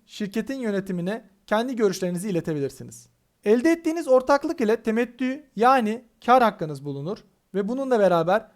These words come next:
aydan aya, yıldan yıla birikimlerinizi çoğaltarak yılların ortasında ciddi bir kar payı ve temettü birikimi elde edebilirsiniz. Borsa yatırımcısı olmak zor değildir.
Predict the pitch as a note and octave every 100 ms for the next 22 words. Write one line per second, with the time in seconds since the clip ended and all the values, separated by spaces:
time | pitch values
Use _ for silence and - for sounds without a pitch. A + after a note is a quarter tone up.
0 | _ F#3 F#3+ G#3+ C4 G3 E3 G3 _ _
1 | F3+ G3+ A#3+ A#3+ G3+ F3 F#3+ F#3+ G#3 G3+
2 | E3 E3 G3 G3+ G3+ A3 G#3+ - _ _
3 | F3+ G#3 B3 B3 C4+ A3 G3 F#3+ F3+ E3+
4 | A3+ - _ - F#3 - B3+ G3+ F#3+ F#3+
5 | - A3+ A#3+ G3 F3 G#3 - F#3 G3+ G3+
6 | G3 A#3 F#3 E3+ F3+ G3+ D#3 E3+ D#3 C#3+
7 | B2+ - A#2+ A2+ - _ _ _ _ _
8 | _ _ _ _ _ _ _ _ _ _
9 | _ _ - A3+ E4 E4 D4 B3+ A#3+ G#3+
10 | G#3+ G3 G3 F#3+ - F3+ F#3+ F#3 F#3 D3
11 | B2 -